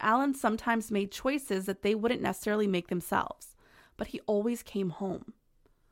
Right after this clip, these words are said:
So they figured this was just another example of Alan exploring. Alan also spoke to them and wrote to them, and he said that his time there at the monastery was the happiest he'd ever been.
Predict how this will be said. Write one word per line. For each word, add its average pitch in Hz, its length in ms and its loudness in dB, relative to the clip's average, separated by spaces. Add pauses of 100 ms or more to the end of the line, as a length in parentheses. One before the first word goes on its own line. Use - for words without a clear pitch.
(280)
So - 80 -2
they 226 120 6
figured 214 420 2
this 196 180 -4
was 196 140 -2
just 196 160 -2
another 190 240 2
example 175 680 0
of 180 200 -2
Alan 180 440 4 (520)
exploring. - 680 -4 (1300)
Alan 320 260 6
also 233 300 4
spoke 190 340 0
to 208 100 -4
them 180 300 4
and 185 240 0
wrote 175 300 0
to - 120 -8
them, 156 360 0 (880)
and 190 560 2 (240)
he 254 240 -4
said 233 380 4
that 202 120 0
his 214 300 0
time 233 460 0
there 196 340 4
at 175 100 -2
the - 80 -2
monastery 196 920 0 (460)
was 214 160 2
the 226 80 4
happiest 247 680 2
he'd 220 200 -2
ever 196 260 4
been. 175 420 -2